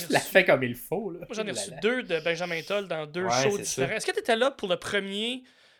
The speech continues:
Speaker 1: au Minifest, le show de lutte qu'on a fait avec
Speaker 2: Ah,
Speaker 1: le
Speaker 2: non, je l'ai vu passer, mais je l'ai
Speaker 1: Tu l'as
Speaker 2: manqué,
Speaker 1: vu passer.
Speaker 2: malheureusement. Je pense que c'était en show, justement, ça, ce
Speaker 1: Il y a un
Speaker 2: journée-là.
Speaker 1: clip, puis je, je vais essayer de le retrouver, là, puis le mettre, euh, le mettre dans le montage, si je le
Speaker 2: Mhm.
Speaker 1: trouve. Si je, si vous l'avez pas vu,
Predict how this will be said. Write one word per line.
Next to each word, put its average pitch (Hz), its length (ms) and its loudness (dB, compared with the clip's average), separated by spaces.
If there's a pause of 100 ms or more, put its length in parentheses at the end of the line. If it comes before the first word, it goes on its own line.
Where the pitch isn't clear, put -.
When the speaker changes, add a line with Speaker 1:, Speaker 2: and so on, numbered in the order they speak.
(120)
Speaker 1:
au 170 140 -4
Minifest, 214 680 -2
le 170 120 -4
show 220 240 -6
de 185 140 -8
lutte 170 340 -6
qu'on 175 140 -10
a 156 80 -10
fait 190 340 -8
avec 160 260 -8
Speaker 2:
Ah, 123 280 6
Speaker 1:
le 110 120 -6 (480)
Speaker 2:
non, 139 260 10
je 127 80 4
l'ai 127 60 0
vu 175 120 0
passer, 135 380 8
mais 147 100 2
je 107 60 -2
l'ai 110 80 -4
Speaker 1:
Tu 117 60 -2
l'as 123 60 2
Speaker 2:
manqué, 117 120 2
Speaker 1:
vu - 60 0
passer. - 120 2
Speaker 2:
malheureusement. 120 220 4
Je - 60 -2
pense 240 160 12
que - 20 0
c'était 139 280 12
en 117 260 10
show, 151 420 -2
justement, 110 480 -6
ça, - 220 -14
ce 98 420 -12 (140)
Speaker 1:
Il - 40 -4
y 196 60 4
a 196 40 6
un 196 40 4
Speaker 2:
journée-là. 196 200 -8
Speaker 1:
clip, 294 260 -4 (180)
puis 196 320 -12
je, 170 240 -12
je - 240 -10
vais 190 80 -6
essayer 185 160 -4
de - 60 -4
le 277 40 0
retrouver, 202 360 -4
là, 202 80 -6
puis 165 140 -14
le 160 60 -12
mettre, 185 320 -6
euh, 156 140 -4
le 151 100 -8
mettre 190 140 -4
dans 208 80 2
le 196 60 -2
montage, 175 420 -6
si - 140 -6
je 180 80 -6
le 180 60 0
Speaker 2:
Mhm. 143 60 -2
Speaker 1:
trouve. 160 340 -6
Si - 140 -10
je, 214 160 2
si - 160 -6
vous 226 100 -2
l'avez 208 120 6
pas 190 160 2
vu, 214 320 -8